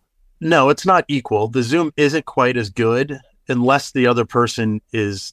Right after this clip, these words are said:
uh, technologically savvy, um, which they normally aren't. So if, if I can get them to take their camera and turn it on their fly for me so that I can see what they're doing,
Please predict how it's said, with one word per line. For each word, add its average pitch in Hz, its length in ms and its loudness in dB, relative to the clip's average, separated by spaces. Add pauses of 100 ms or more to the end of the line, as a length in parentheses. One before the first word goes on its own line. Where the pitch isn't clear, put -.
uh, 95 300 -6 (420)
technologically 104 800 -2
savvy, 92 500 -2 (640)
um, 92 220 -6
which 113 480 -2
they 110 100 0
normally 101 380 0
aren't. 80 280 -10 (300)
So 107 380 -2 (320)
if, 120 240 0
if 123 120 -2
I 135 140 2
can 143 160 -8
get 127 200 0
them 127 220 0
to 107 400 -4 (1080)
take 127 240 -2
their 120 240 2
camera 120 360 -2
and 110 80 -4
turn 113 240 -2
it 113 80 -2
on 110 220 -4
their 101 140 0
fly 101 320 0
for 123 200 -2
me 120 100 0
so 107 180 -2
that 95 120 -2
I 104 140 0
can 113 140 -10
see 110 180 -4
what 104 160 -4
they're 95 140 -6
doing, 98 260 -6